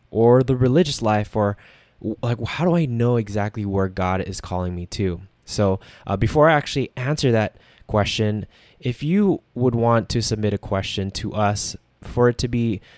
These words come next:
uh, potentially answered on one of our future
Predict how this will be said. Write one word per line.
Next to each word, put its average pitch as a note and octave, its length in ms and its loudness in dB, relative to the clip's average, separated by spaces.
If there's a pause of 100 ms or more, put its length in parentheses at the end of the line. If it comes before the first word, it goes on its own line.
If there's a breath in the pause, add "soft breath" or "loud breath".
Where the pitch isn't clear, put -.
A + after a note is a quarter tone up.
(160 soft breath)
uh, G2+ 120 -4
potentially D3 760 -2
answered G#2 440 -4
on G2 240 -4
one G#2+ 120 2
of A2 100 2
our A2 120 4
future A2+ 580 -4